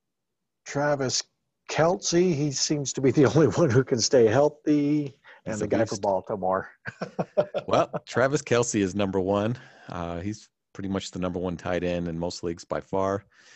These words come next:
Speaker 2: Then you got Darren Waller, the Las Vegas guy. So Kelce has eighty targets.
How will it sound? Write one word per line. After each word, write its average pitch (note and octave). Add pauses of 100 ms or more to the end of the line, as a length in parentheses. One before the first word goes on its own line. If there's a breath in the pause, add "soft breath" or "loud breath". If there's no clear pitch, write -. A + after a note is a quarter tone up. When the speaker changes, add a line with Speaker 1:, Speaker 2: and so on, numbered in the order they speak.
(140)
Speaker 2:
Then B2
you D#3
got A#2
Darren A#2
Waller, G2
the G2
Las F2+
Vegas G2
guy. A2
So G#2
Kelce D3
has G2
eighty G#2
targets. -